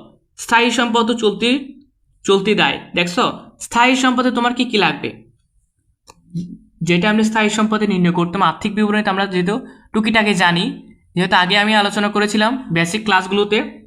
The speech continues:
ঠিক আছে? পরবর্তীতে আমি, এরপরে আমি নগদান বই এবং আর্থিক বিবরণী দুইটা ক্লাসে তোমাকে দুইটা অধ্যায় ক্লিয়ার করে দেবো, ঠিক আছে? এই জিনিসগুলো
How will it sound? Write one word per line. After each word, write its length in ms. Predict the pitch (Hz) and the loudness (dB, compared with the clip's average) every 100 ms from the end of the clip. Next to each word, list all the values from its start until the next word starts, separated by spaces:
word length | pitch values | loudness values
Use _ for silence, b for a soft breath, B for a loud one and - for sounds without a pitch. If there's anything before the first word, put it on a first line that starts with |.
| _ - | _ -4
ঠিক 120 | 220 | 0
আছে? 180 | 269 - | 0 0
পরবর্তীতে 460 | - 208 247 - 247 | 2 4 4 2 0
আমি, 320 | 240 320 - B B - | 2 -2 -6 B B 0
এরপরে 420 | 214 226 226 214 | 0 2 2 2
আমি 160 | 214 247 | 2 2
নগদান 520 | 202 185 202 233 220 | 2 2 2 0 2
বই 160 | 233 | 2
এবং 420 | 214 202 233 214 - - | 0 0 -2 -4 -10 -4
আর্থিক 320 | 175 180 240 | -2 -2 -4
বিবরণী 360 | 220 233 220 254 262 - | -2 0 2 2 -2 -4
দুইটা 260 | 170 - 262 | 0 0 0
ক্লাসে 320 | 254 220 220 | 0 0 0
তোমাকে 240 | 214 214 214 | -2 0 0
দুইটা 240 | 196 214 | 0 0
অধ্যায় 220 | 214 226 | 0 -2
ক্লিয়ার 240 | 226 202 185 | 0 0 2
করে 160 | 175 143 | 0 -2
দেবো, 160 | 131 | -2
ঠিক 140 | 139 254 | 0 -2
আছে? 220 | 262 135 - _ _ _ _ _ - | -2 -6 -8 _ _ _ _ _ 0
এই 120 | 220 | 2
জিনিসগুলো 480 | 233 254 233 254 | 4 2 2 2